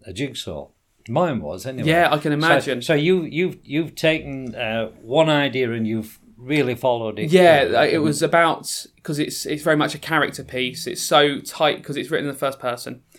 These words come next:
Speaker 2: So you're so tightly connected to this character. It's all about how he sort of feels going through this sort of two-week period.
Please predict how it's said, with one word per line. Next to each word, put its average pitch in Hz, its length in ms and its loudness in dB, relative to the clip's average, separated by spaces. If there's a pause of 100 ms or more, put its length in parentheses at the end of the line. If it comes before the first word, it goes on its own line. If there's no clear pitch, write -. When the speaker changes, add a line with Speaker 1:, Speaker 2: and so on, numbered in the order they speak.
(220)
Speaker 2:
So - 120 -8
you're 131 80 -2
so 143 160 0
tightly 147 420 -2
connected 147 380 -8
to - 60 -18
this 135 120 -14
character. 135 460 -4
It's 120 240 -10
all 147 160 -4
about 131 240 0
how 139 180 -4
he 131 280 -10
sort - 200 -14
of - 60 -18
feels 131 400 -2
going 131 200 -4
through 131 120 -12
this 127 180 -6
sort 123 140 -12
of - 60 -16
two-week 131 480 -6
period. 123 540 -6